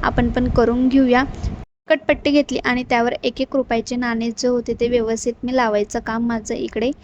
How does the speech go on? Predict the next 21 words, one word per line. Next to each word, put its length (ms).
चालू 300
होतं. 300
तो 60
अशा 320
प्रकारे 460
आमचं 400
हे 200
पण 280
काम 280
पूर्ण 400
झालेलं 600
होतं. 360
त्यानंतर 480
मग 120
आम्ही 220
इकडे 220
पूजा 360
वगैरे 360
आईंनीच 460
मांडलेली 520
होती. 220